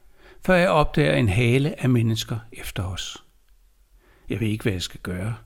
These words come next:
og beslutter at lade som ingenting. Inden længe kommer vi ud til det store træ i skoven.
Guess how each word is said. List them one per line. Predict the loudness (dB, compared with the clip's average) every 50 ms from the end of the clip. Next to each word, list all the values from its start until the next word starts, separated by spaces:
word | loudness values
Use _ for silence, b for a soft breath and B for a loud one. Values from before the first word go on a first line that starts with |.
| -20 _ _ _ _ _ _ -20 -18 -10 -4
og | -2 0
beslutter | 0 0 0 2 4 4 4 4 2 0 -2 -8 -6 0 2
at | 4 4
lade | 4 2 2
som | 0 0 0 0
ingenting. | 0 -2 -2 -2 -4 -6 -8 -10 -10 -16 -20 _ -20 -20 _ _ -20 _ _ _ _ _ _ _ _ _ _ _ _ _ _ _ _ _ _ _ _ _ -20 _ _ _ _ -20 -20 -20 b b b b b b b b b b b b b b b b 8
Inden | 10 10 12 10 10
længe | 10 10 10 10 8 6 6
kommer | 4 4 4 4 4
vi | 6 4 4
ud | 4 2
til | 0 0 0 0
det | 0 -2
store | 0 0 0 2 0 0
træ | 0 0 0 0 -2 -2
i | -4 -4
skoven. | -4 -4 -4 -6 -8 -8 -8 -12 -12